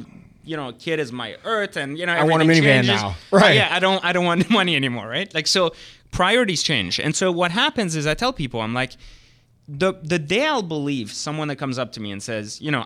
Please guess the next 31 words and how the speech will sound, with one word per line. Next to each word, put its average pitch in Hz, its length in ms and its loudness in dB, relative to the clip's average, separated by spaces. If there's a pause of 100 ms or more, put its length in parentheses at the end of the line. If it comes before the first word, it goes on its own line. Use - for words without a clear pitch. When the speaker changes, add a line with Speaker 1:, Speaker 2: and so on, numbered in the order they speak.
Speaker 1:
"I'll 131 200 0
have 143 160 -2
a 131 40 -2
Lamborghini 120 480 -2
by 104 140 -4
thirty," 107 420 -6
or, 104 80 -2
"I'll 104 140 0
be 117 140 -6
a 113 40 -2
millionaire," 113 440 -10
is 143 160 -6
the 160 100 -4
day 190 300 -4
when 254 140 -4
they 175 100 -4
come 160 180 -8
up 120 300 -6
and 143 100 -2
instead 170 720 -2 (320)
give 208 200 0
me 247 220 4
a 160 60 0
goal 127 600 -4 (300)
that 147 140 0
is 151 160 0
real, 127 280 -2
such - 280 -2
as, 156 340 -2 (400)
you 175 80 -2
know, 170 180 0